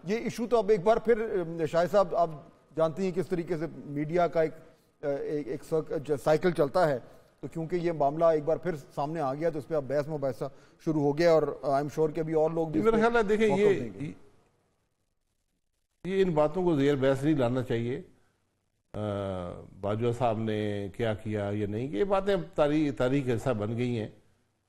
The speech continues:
Speaker 2: उनको वो नहीं रहे आर्मी चीफ, उन्होंने टर्म छः साल की पूरी की और करंट आर्मी चीफ आ गए हैं। तो मेरा ख्याल है ये इस स्पेकुलेटिव काम में नहीं पड़ना चाहिए।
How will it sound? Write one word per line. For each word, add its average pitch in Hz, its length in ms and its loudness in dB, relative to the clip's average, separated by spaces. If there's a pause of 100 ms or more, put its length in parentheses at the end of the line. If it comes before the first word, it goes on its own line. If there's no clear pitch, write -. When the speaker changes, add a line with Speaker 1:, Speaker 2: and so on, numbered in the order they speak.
(200)
Speaker 2:
उनको 107 640 -2
वो 110 120 -2
नहीं 123 400 0
रहे 113 260 0
आर्मी 110 280 -2
चीफ, 104 360 -8
उन्होंने 107 640 -8
टर्म 117 280 -2
छः 120 180 -2
साल 110 220 -2
की 113 80 -4
पूरी 113 260 -4
की 101 320 -10 (360)
और 92 500 -8
करंट 107 240 -4
आर्मी 104 220 -2
चीफ 101 260 -8
आ 98 120 -4
गए 113 100 -6
हैं। 117 160 -12 (800)
तो 160 60 -8
मेरा 160 160 0
ख्याल 196 140 2
है 180 80 2
ये 170 280 4
इस 165 340 -6
स्पेकुलेटिव 127 640 -2
काम 117 240 0
में 120 100 0
नहीं 104 180 -2
पड़ना 90 280 -10
चाहिए। 85 300 -16